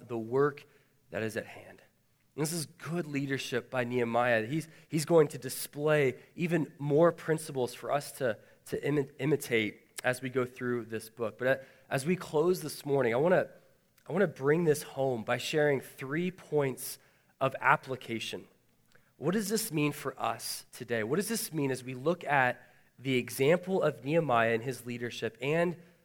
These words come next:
the people of God as they followed Nehemiah? Three things I wanna point out here. And the first application is to celebrate and to embrace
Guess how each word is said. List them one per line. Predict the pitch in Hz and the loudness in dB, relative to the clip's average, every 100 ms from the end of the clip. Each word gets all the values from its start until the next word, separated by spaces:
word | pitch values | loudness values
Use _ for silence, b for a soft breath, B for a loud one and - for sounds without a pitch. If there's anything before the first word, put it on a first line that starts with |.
| b | b
the | 135 | -8
people | - 180 180 180 | -4 -4 -2 0
of | 156 - | -2 0
God | 139 131 123 | 0 2 0
as | 127 120 | -4 0
they | 120 | -2
followed | - - 143 131 135 120 110 - b b b | -4 -6 -2 0 0 0 -2 -8 b b b
Nehemiah? | - 120 104 98 107 104 - _ _ _ _ _ _ _ _ _ - _ | -6 -2 -2 -4 -6 -10 -16 _ _ _ _ _ _ _ _ _ -20 _
Three | 147 | -6
things | 139 135 131 | -4 -4 -2
I | |
wanna | 123 | -2
point | 117 127 123 | -2 0 0
out | |
here. | 120 | 2
And | 110 | -2
the | 110 | -4
first | - 151 156 139 - b b b | -6 0 0 0 -12 b b b
application | 131 - 123 139 135 - 117 104 110 _ _ _ _ _ _ _ - | 2 2 -4 -2 -2 -2 -4 -6 -12 _ _ _ _ _ _ _ -6
is | 143 | -4
to | - 135 | -4 -4
celebrate | - - 139 156 165 180 190 190 b b b | -4 2 4 4 2 2 2 0 b b b
and | 139 139 | -2 -2
to | - 175 156 | -2 -2 2
embrace | 147 135 120 127 139 127 123 | 0 0 -2 2 4 2 -2